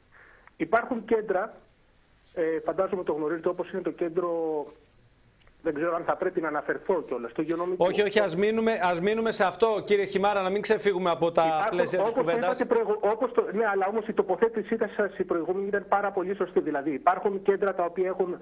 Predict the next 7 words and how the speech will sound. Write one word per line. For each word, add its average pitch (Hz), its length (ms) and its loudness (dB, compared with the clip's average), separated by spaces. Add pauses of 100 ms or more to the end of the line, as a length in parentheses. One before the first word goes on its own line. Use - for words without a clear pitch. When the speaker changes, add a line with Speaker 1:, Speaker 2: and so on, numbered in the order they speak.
(200)
Speaker 1:
μικρό 190 360 0
πλήθος 185 340 0
για 170 120 0
να 151 80 -2
εκπαιδεύσουν, 139 640 -4 (520)
τε-, - 140 2
και, 196 180 0